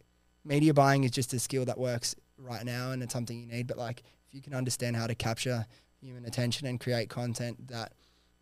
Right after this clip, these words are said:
adds value to people, entertains people, if you can do that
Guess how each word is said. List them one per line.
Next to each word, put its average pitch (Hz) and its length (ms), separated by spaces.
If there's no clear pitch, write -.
adds 120 180
value 117 320
to 123 80
people, 123 580
entertains 117 520
people, 147 420
if - 160
you 139 80
can 147 160
do 135 120
that 123 300